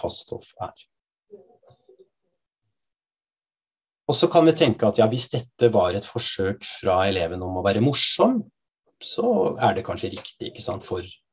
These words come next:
læreren å bare gå videre og ignorere det. Eh, men i denne situasjonen så var det ikke at eleven prøvde å være morsom.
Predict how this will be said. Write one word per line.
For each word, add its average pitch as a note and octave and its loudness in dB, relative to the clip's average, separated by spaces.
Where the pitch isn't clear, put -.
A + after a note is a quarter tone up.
læreren E2 2
å - -12
bare F#2 0
gå F2 0
videre E2 -8
og - -8
ignorere F#2+ -4
det. F2 -10
Eh, A#2 4
men C3 4
i D3 0
denne C#3 4
situasjonen A#2+ -4
så F#3 0
var C#3 6
det F#2 -4
ikke A2 0
at A#2+ -2
eleven F2+ 0
prøvde F2+ 0
å E2+ -2
være E2+ -2
morsom. C3+ -4